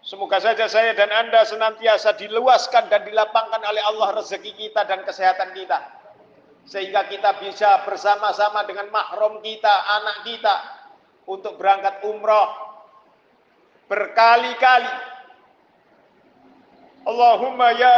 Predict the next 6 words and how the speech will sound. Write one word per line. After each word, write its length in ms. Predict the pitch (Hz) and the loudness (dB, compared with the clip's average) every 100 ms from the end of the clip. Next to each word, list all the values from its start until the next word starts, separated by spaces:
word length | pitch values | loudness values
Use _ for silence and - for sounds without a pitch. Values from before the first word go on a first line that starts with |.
| 262 | 4
ruddat 420 | - - 269 - - - - _ _ _ _ _ _ _ _ _ | -2 0 0 0 -8 -18 -20 _ _ _ _ _ _ _ _ _
fardutna 800 | 262 254 220 214 277 - 294 294 269 240 - - - - _ _ _ _ | 0 2 0 -6 -8 -6 0 2 4 2 -2 -12 -20 -20 _ _ _ _
ziyarata 680 | - 240 285 294 311 330 294 285 | -16 -2 2 4 4 4 2 2
Makkah 420 | 339 339 - 311 269 | 0 0 -2 2 2
al 160 | 247 | 0
Madinah. 540 | 226 220 220 202 190 | 0 -2 -2 -12 -12